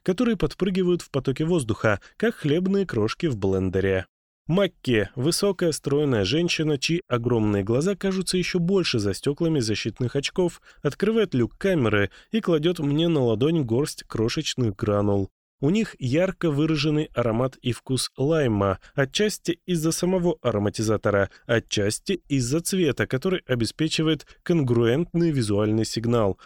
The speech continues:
а отчасти из-за еще одной хитрой уловки. Сам по себе наш лаймовый ароматизатор имеет выраженный терпеновый аромат с набором верхних нот.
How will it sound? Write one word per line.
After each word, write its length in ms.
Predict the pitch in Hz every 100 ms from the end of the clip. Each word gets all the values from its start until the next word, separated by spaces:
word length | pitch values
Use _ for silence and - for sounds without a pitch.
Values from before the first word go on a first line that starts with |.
| -
а 140 | 190
отчасти 600 | 165 - 175 - - 165 -
из-за 300 | 185 165 151
еще 320 | 143 - 170
одной 260 | 170 139 143
хитрой 480 | - 143 139 139 -
уловки. 640 | 113 101 95 - 107 98 - _ _
Сам 280 | - 135 107
по 80 | 113
себе 280 | - 160 214
наш 300 | 156 135 -
лаймовый 600 | 160 185 165 123 110 120 -
ароматизатор 720 | 127 113 107 143 165 185 127 -
имеет 380 | 147 196 196 -
выраженный 640 | 120 165 202 175 196 190
терпеновый 840 | - 151 131 - 165 165 156 165 -
аромат 500 | 131 127 147 147 -
с 80 | 120
набором 500 | 120 127 185 185 135
верхних 560 | 113 113 - 120 -
нот. 300 | 113 101 -